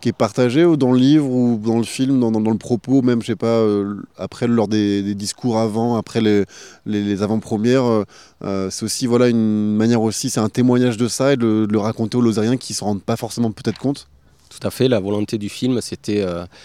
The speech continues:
Speaker 2: de sensibiliser le public à, à sauvegarder, euh, notre, notre territoire de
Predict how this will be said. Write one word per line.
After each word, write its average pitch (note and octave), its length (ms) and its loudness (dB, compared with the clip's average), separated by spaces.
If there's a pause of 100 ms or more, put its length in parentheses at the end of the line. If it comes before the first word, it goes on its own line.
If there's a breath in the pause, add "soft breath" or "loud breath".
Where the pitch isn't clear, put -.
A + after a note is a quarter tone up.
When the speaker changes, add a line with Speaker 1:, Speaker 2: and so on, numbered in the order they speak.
(180 loud breath)
Speaker 2:
de G#2 80 -6
sensibiliser A#2+ 760 0
le A2+ 60 -2
public G#2+ 520 -10 (260 soft breath)
à, F#2 920 -6
à F#2+ 60 -12
sauvegarder, A#2 720 -2
euh, G2+ 320 -6
notre, F#2 640 -8
notre F#2 240 -10
territoire A2 600 -4
de F2+ 520 -10